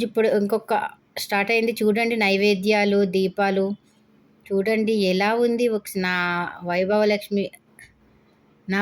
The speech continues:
వరలక్ష్మి వ్రతం పూజ ఎలా ఉంది నాకు చెప్పండి, కామెంట్ చేయండి.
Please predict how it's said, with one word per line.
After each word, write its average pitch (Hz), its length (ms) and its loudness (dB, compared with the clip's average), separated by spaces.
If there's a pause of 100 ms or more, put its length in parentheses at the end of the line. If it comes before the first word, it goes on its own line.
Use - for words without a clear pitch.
వరలక్ష్మి 208 460 -2
వ్రతం 220 340 -2
పూజ 202 180 0 (200)
ఎలా 190 140 -2 (120)
ఉంది 214 260 0
నాకు 185 220 -6
చెప్పండి, 202 500 -2
కామెంట్ 208 420 0
చేయండి. 202 440 0